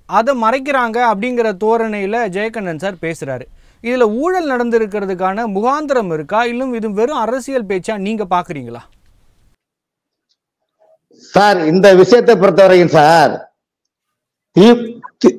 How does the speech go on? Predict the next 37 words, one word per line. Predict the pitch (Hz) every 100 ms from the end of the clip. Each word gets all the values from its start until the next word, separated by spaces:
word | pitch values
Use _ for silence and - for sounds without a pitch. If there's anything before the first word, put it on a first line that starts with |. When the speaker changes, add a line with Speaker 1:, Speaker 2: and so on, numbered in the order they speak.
| -
Speaker 2:
திமுக | 214 240 254 240 233 175
பொறுத்தவரையிலும் | 196 160 180 175 175 202 214 208 -
அவங்க | - 151 196 196 190
வந்து | 175 180 220 - -
தேர்தலுக்கான | 190 214 208 196 175 185 185 208
ஒரு | 180
நாடகம் | 160 170 170 160
சார் | 160 147
இது. | 135 131 - - _ _ _ _ _
இந்த | - 175 165
தேர்தலுக்கான | 175 220 226 220 226 226 226
ஒரு | 208
நாடகத்துல | 185 196 214 196 156 185 175
வந்து | 165 170 220
அவங்க | 185 175 170
வந்து | 170 185 220 214
இதை | 185 170 160
எப்படியாவது | 170 175 208 202 220 196
ஓட்டு | 190 185 202
வாங்கின, | 185 180
இப்போ | 151 156 190 180 127 - - _ _ _ _ _ _ _ _
அவங்க | - 180 220 226
பாஜக | 180 220 233 233 220 180 233 254
உள்துறை | 196 220 220 240
அமைச்சர் | 214 202 233 233
அமித்ஷா | 175 214 - 220
என்ன |
சொல்லிருக்காருன்னா, | 185 180 175 208 226
"கருப்பு | 196 220 226 240
பணத்தை | 220 208 240
ஒழிப்பதற்காக | 240 185 202 220 220 - 208 196 185
தான் | 208 240
நாங்கள் | 214 190 208 220 220
இந்த | 190 185 226
நிலைப்பாடை | 185 196 175 175 208
கொண்டு | 214 175 180
வந்துள்ளது." | 160 151 147 147 156 117 -